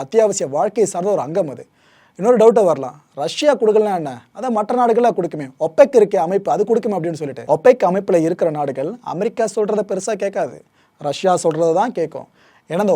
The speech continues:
ஒப்பெக் அமைப்புல இருக்க பெரும்பாலான நாடுகள், ஏன்னா இந்த ஒப்பெக் அமைப்புல இருக்க பெரும்பாலான நாடுகள் கிட்ட அமெரிக்கா ஏற்கனவே சண்டை வலிச்சாச்சு. அந்த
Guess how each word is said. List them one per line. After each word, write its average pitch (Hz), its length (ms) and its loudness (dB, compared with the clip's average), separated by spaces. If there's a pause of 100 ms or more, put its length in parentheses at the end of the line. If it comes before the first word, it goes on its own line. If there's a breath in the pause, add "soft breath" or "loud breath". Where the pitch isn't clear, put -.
ஒப்பெக் 226 300 2
அமைப்புல 202 280 2
இருக்க 170 160 0 (140)
பெரும்பாலான 233 560 2
நாடுகள், 139 360 -4 (220)
ஏன்னா 175 140 -2
இந்த 190 160 4
ஒப்பெக் 160 340 4
அமைப்புல 202 280 2
இருக்க 196 160 -2 (100)
பெரும்பாலான 214 500 2
நாடுகள் 160 320 0
கிட்ட 135 160 -10 (280)
அமெரிக்கா 233 340 4 (140)
ஏற்கனவே 226 360 2
சண்டை 226 240 2
வலிச்சாச்சு. 220 440 0 (180)
அந்த 156 100 -6